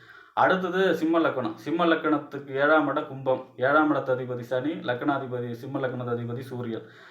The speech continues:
ஆக, கடக ல-, லக்கணத்துக்கும் சிம்ம லக்கணத்துக்கும் இந்த விதி பொருந்தாது. அதாவது, லக்னாதிபதியும் ஏழாம் அதிபதியும் ஒருவருக்கொருவர் நட்பாக இருப்பது சிறந்த தம்பதிகளை உருவாக்கக்கூடும். அடுத்ததாக, சந்திரன் வர்க்கோத்தமம் அடைவது.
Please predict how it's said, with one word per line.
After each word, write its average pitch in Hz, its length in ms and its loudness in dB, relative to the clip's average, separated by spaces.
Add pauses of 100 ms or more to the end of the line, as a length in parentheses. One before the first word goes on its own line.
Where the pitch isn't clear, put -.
(140)
ஆக, 131 360 4
கடக 165 200 4
ல-, 156 320 2
லக்கணத்துக்கும் 139 440 -4
சிம்ம 151 280 0
லக்கணத்துக்கும் 135 680 -4
இந்த 139 240 -2
விதி 131 240 -6
பொருந்தாது. 123 600 -2 (280)
அதாவது, 143 380 2
லக்னாதிபதியும் 156 880 2 (100)
ஏழாம் 151 400 6
அதிபதியும் 131 480 0
ஒருவருக்கொருவர் 131 680 -2
நட்பாக 123 400 -2
இருப்பது 120 440 -2 (100)
சிறந்த 143 360 -2
தம்பதிகளை 127 1000 -2
உருவாக்கக்கூடும். 113 840 -2 (480)
அடுத்ததாக, 175 960 6 (480)
சந்திரன் 202 760 4
வர்க்கோத்தமம் 180 600 4
அடைவது. 123 560 0